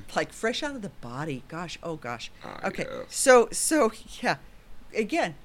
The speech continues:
Speaker 1: not for the faint of heart. But it's hard to see how Khaleesi could have been brought up, how, how Daenerys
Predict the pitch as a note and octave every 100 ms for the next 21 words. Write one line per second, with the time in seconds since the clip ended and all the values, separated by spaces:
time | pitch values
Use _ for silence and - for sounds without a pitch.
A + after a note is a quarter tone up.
0 | - G3+ G#3+ - F#3+ - F3+ F3 C3 -
1 | - - - - - B3 B3 - C4+ D#4
2 | F#4+ G#4 - C#4+ B3+ A#3+ A#3+ B3 - -
3 | - - - - - G#3 G#3 G#3 - A3
4 | B3 - A#3 - G3+ F#3 F#3 F#3 E3+ E3+
5 | G#3 A3 D#3 D#3 - - - - - A3
6 | G3+ F3 G3 G3+ F#3+ F3 A#2 - C3 F#3
7 | F#3 F3 D#3 B2 -